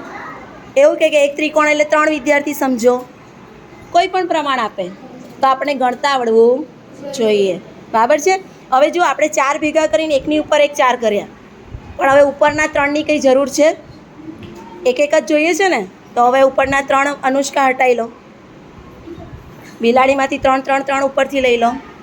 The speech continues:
અને ખાલી નીચેના ચાર જ રાખો, હો. હમ, ઉપરના ત્રણ, ત્રણ હટાવી દો હવે, હો. ની કંઈ જરૂર નથી. નાખી દો. જો,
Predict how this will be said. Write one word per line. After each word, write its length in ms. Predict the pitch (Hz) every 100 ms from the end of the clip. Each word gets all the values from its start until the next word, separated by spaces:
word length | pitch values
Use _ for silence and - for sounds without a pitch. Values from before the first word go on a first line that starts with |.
| - - - - - - - - 220
અને 120 | 226 240
ખાલી 220 | 233 240
નીચેના 360 | 240 233 247 247 254
ચાર 140 | 233 247
જ 20 | 247
રાખો, 260 | 208 208 233
હો. 80 | 370 - - - - - - - - - - - - - - - - - - - - - - - - - - - - - - - - - - - - - - - - 233
હમ, 200 | 233 214 233
ઉપરના 340 | 277 277 277
ત્રણ, 180 | 269 269 262
ત્રણ 220 | 269 247
હટાવી 280 | 240 220 196
દો 80 | 190
હવે, 120 | 196
હો. 60 | 339 349
ની 120 | 226
કંઈ 140 | 233 214
જરૂર 240 | 208 196 185
નથી. 220 | 180 - - - 311 294 294 294 - - - - - - - 220
નાખી 280 | 220 214 190
દો. 100 |
જો, 60 | 190